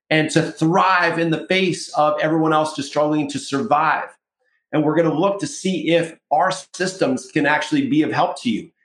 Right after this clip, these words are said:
It's not the right model for everyone. We're not the right fit for everybody. But if we can help you create that breakthrough, and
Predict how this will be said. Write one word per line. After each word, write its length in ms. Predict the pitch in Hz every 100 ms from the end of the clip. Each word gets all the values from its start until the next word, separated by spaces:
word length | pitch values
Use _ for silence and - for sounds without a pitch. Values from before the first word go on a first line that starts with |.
| _
It's 240 | 143 143 135
not 400 | 151 190 175 - _
the 60 | 131
right 300 | 127 165 160
model 300 | 135 156 170
for 160 | 165 151
everyone. 440 | 185 170 95 - _ _ _ _
We're 220 | 120 143 143
not 260 | 151 190
the 80 | 151
right 300 | 143 165 165
fit 180 | - 165
for 140 | 156
everybody. 500 | 160 190 135 107 95 - _ _ _ _ _ _
But 100 | 143
if 120 | 139
we 100 | 160
can 140 | 165 160
help 220 | 151 190
you 100 | 175
create 300 | - 170 165
that 180 | 147 143
breakthrough, 540 | 143 156 - 202 214
and 320 | - 127 117